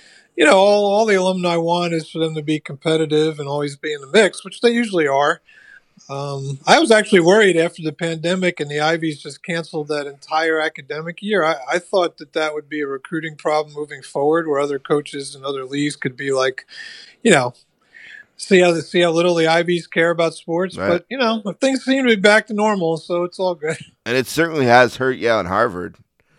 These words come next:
Speaker 2: um, the recruiting, since it seemed
Speaker 1: Yeah.
Speaker 2: maybe Cornell's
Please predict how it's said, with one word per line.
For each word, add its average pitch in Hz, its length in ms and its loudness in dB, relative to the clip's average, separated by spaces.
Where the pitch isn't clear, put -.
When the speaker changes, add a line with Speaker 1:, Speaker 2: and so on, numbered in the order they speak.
Speaker 2:
um, 87 520 -2
the 101 140 -4
recruiting, 92 480 -8
since 92 440 -10
it - 80 -20
seemed 104 240 -12
Speaker 1:
Yeah. 101 80 -8
Speaker 2:
maybe 107 180 -2
Cornell's 101 600 -2